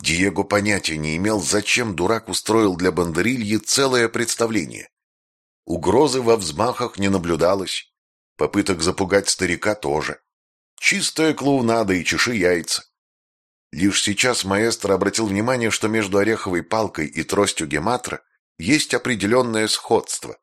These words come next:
Иероглифом была не только рукоять. Вся резьба, украшавшая трость от ручки до металлического наконечника, представляла собой орнамент из иероглифов,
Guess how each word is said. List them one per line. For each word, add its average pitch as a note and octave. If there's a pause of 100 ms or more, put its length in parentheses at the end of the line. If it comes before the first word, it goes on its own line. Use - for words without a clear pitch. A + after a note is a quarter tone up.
(640)
Иероглифом A2+
была G#2+
не A2+
только C3
рукоять. F#2 (580)
Вся -
резьба, F2
украшавшая F#2+
трость A2
от F2
ручки A2+
до F2
металлического F#2+
наконечника, F2+ (340)
представляла B2
собой A2+
орнамент A#2
из G#2+
иероглифов, G#2